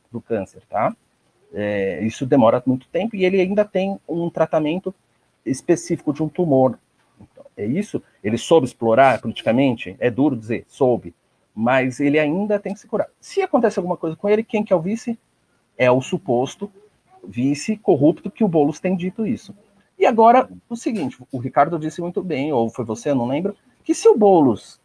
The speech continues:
for bem nessa eleição, ele se habilita a postular à presidência, certo?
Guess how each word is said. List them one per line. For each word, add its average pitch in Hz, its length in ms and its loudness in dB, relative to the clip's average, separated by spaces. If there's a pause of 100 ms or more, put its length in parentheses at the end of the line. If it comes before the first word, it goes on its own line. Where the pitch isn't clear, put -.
(160)
for 185 240 2
bem 131 220 0
nessa 113 200 -4
eleição, 123 400 -4
ele 131 100 -4
se 156 300 -6 (360)
habilita 135 640 0
a 151 60 0
postular 147 540 0
à - 20 2
presidência, 185 640 -2
certo? 143 400 -4